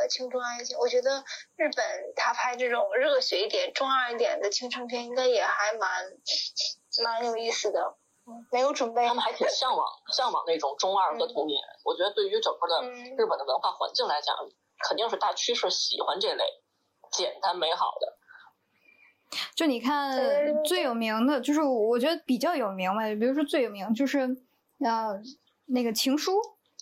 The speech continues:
Speaker 3: 那岩井俊二那个情书，
Speaker 2: 哦，情书。
Speaker 3: 对吧？就挺简单的一个，
Speaker 2: 嗯。
Speaker 3: 就是故事情节，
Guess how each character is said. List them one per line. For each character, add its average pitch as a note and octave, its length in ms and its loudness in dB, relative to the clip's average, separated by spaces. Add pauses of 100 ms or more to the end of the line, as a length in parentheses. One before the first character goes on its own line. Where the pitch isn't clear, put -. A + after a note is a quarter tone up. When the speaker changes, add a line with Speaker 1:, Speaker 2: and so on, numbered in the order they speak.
(280)
Speaker 3:
那 C#4+ 120 2
岩 A#3+ 160 2
井 C4+ 160 2
俊 B3 140 2
二 C#4+ 200 2
那 B3+ 60 -2
个 A#3+ 120 0
情 A#3+ 240 0
书， - 80 0
Speaker 2:
哦， D4+ 60 0
情 E4 100 -2
书。 D4+ 180 0 (320)
Speaker 3:
对 A#3+ 100 2
吧？ G#3 260 -2 (280)
就 A4+ 80 4 (100)
挺 C#4 280 2
简 D4 260 0
单 B3 220 0
的 B3+ 40 4
一 A#3+ 160 2
个， G#3 540 2
Speaker 2:
嗯。 D4 80 -14 (420)
Speaker 3:
就 B3 120 0
是 G#3 580 2
故 C#4 160 2
事 B3 80 0
情 G#3+ 300 0
节， F#3 180 2